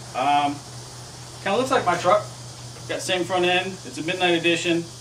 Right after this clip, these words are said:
Um, this is a twenty fifteen Chevy Silverado fifteen hundred with a bad A C condenser.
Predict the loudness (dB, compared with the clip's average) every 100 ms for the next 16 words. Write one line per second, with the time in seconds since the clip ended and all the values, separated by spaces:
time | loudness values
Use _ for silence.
0 | -16 -16 -16 -16 -2 2 4 2 -2 -4
1 | -4 -2 0 0 0 -2 -4 -4 -2 0
2 | 0 0 -4 -10 -16 -16 -16 -14 0 0
3 | 2 0 -2 2 2 4 4 2 -2 -2
4 | -4 -2 -2 -2 -2 -2 -6 -12 -14 -16
5 | -16 -16 -16 -8 -6 -2 0 2 2 2
6 | 0 -2 -2 -2 -4 -2 -2 2 2 2
7 | -8